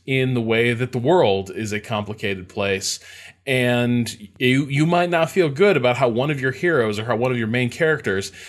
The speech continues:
has to navigate around your other heroes and your other sympathetic characters and sort of be trapped in their version of what an idyllic society is, even if it really doesn't answer their needs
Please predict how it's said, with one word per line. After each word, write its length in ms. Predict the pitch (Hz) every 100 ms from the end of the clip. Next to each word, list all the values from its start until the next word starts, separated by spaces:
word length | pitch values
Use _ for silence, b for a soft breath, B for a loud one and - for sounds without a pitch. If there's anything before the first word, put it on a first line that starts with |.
| B
has 240 | 156 139 -
to 100 | 123
navigate 640 | 113 123 143 139 127 117
around 480 | 113 120 120 123 113
your 280 | 123 143 135
other 240 | 202 185
heroes 400 | 131 113 101 110
and 60 | 110
your 80 |
other 120 | 147 165
sympathetic 460 | 117 101 104 -
characters 600 | - 98 92 95 95 98 - _ _ _ _ _ _ - -
and 280 | 143 135 123
sort 300 | 117 143 135
of 320 | 127 120 117 B B B B -
be 140 | 131 147
trapped 420 | - 175 160 -
in 160 | 131
their 240 | 113 127 156
version 680 | 127 113 107 107 98 101 98 -
of 220 | 110 104
what 160 | 113 107
an 60 |
idyllic 340 | 110 107 107 -
society 580 | 127 127 107 107 104
is, 380 | 98 98 98 - b b b b _
even 520 | 151 147 143 135 131 127
if 640 | 127 123 117 - - -
it 200 | - 123
really 340 | 113 120 123 123
doesn't 340 | 117 113 110
answer 720 | 110 110 - 110 101 101 104
their 320 | - 110 107 98
needs 560 | 101 95 82 - -